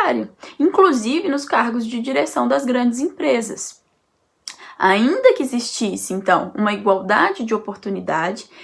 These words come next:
e todos pudessem tentar, ah, ascender, crescer, ainda assim nós não estaríamos falando de uma sociedade igualitária.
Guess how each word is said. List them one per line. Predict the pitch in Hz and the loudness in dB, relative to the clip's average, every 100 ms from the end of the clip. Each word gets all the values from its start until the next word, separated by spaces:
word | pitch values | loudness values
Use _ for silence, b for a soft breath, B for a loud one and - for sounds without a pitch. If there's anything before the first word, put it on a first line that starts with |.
| B | B
e | - | -8
todos | 226 - 359 381 339 269 | 2 6 8 8 4 -2
pudessem | - 247 202 196 220 226 | -6 -2 2 2 0 -4
tentar, | 220 262 254 226 226 269 254 B B B - | 0 2 2 6 6 8 4 B B B 2
ah, | 208 208 196 - | 6 6 6 4
ascender, | 220 233 214 185 226 247 | 2 0 0 2 2 0
crescer, | - 202 202 220 262 - B B | 0 -2 0 2 2 0 B B
ainda | - 330 330 427 | 2 4 4 2
assim | 285 - 302 392 - | -2 -2 -4 -4 -4
nós | 254 254 262 | 2 2 4
não | 254 233 | 4 4
estaríamos | 247 294 277 240 240 | 0 0 0 -2 -4
falando | - 320 277 226 | 0 0 2 0
de | 240 | -2
uma | 254 262 | -2 -4
sociedade | 262 262 - 269 226 220 220 - | -4 -4 0 0 2 0 -4 -4
igualitária. | 277 240 247 311 - 339 - 185 | -4 2 2 2 0 -2 -2 -6